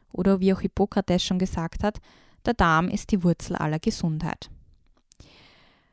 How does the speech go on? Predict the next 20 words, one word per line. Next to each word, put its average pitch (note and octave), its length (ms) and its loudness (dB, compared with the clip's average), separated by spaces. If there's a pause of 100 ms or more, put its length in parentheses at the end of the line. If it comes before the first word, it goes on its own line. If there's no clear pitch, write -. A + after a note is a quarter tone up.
(520)
Aber C#4+ 160 6
zu - 120 -4
Punkt C4 260 8
eins, D#3 560 2 (100)
was F3 720 -2
nehmen E3 420 -2
wir E3+ 140 -2
hauptsächlich D#3+ 520 -4
zu - 160 -6
uns? D#3+ 420 -6 (840)
Auch A#3 500 4
wenn A#3 240 6
es A#3+ 160 4
bei G#3 100 4
Stressbelastungen G3 1000 2
nicht - 240 0
immer G#3+ 240 2
einfach E3+ 460 -2
ist, - 340 -4 (720)
frische, A3+ 720 2